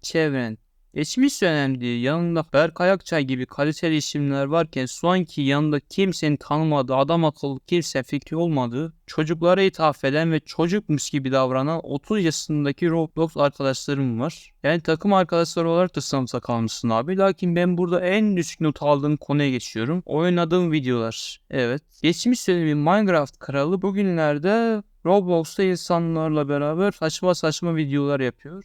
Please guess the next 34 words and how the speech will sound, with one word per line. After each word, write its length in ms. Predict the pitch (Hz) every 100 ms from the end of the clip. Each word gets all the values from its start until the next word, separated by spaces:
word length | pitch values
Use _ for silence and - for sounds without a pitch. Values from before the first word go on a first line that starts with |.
| _
Şu 120 | -
anda 200 | 214 247
görmüş 440 | 208 226 277 277 226
olduğunuz 360 | 185 165 151
video 380 | 147 175 180 143
bu 160 | 175 214
aralar 300 | 202 185 170
yapmış 380 | 170 180 170
olduğu 320 | 175 170 156 - 175
en 140 | 202
orijinal 640 | 185 165 160 139 165 175 147
videolardan 640 | 143 143 139 139 147 139
biri. 240 | 120 110
Gene 320 | 110 165 190 165
Roblox, 420 | 190 160 170 226
gene 360 | 156 185 170 175 _
düzgün 360 | 143 147 135 151
mimik 420 | 143 127 120 -
yok. 160 | 156 170 _ _ -
Abone 440 | 135 151 170 160
dilenmece, 600 | 147 131 123 120 120 123
yorum 480 | 131 135 139 165 156
dilenmece 560 | 135 127 127 127 127
falan 420 | 131 147 143 127 131
var. 220 | 208 - 240
Lakin 300 | 269 247 240
en 80 |
azından 340 | 233 226 208 190
oyun 280 | 196 214 156
bağımsızlar 520 | 139 123 123 117 113
arkadaşlar. 440 | 113 110 - 113
Size 220 | 110 165
şöyle 320 | 160 - 180 160
anlatayım. 500 | 120 113 - 185